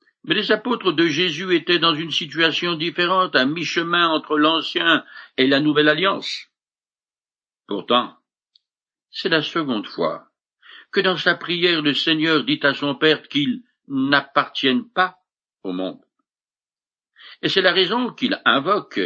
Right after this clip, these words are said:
pour sa requête en leur faveur. Jésus a déjà prié son Père de protéger ses disciples. Maintenant, il demande à ce qu'ils soient mis à part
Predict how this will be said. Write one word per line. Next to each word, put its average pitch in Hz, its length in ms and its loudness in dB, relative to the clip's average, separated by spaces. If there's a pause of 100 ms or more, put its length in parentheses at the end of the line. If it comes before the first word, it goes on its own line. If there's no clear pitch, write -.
(420)
pour 147 200 -6
sa 139 180 2
requête 151 480 0 (140)
en 98 120 -4
leur 104 200 -4
faveur. - 480 -2 (800)
Jésus 226 340 0
a - 40 -2
déjà 175 260 2
prié 180 380 -6
son 151 240 -4
Père 170 340 0
de 107 100 -2
protéger 107 680 -4
ses - 160 -4
disciples. 80 560 -8 (200)
Maintenant, 190 460 0 (1400)
il 143 280 0
demande 156 720 0 (300)
à 135 80 2
ce 151 120 -4
qu'ils 139 220 -2
soient 107 220 0
mis 165 580 -4
à 107 120 0
part 143 520 0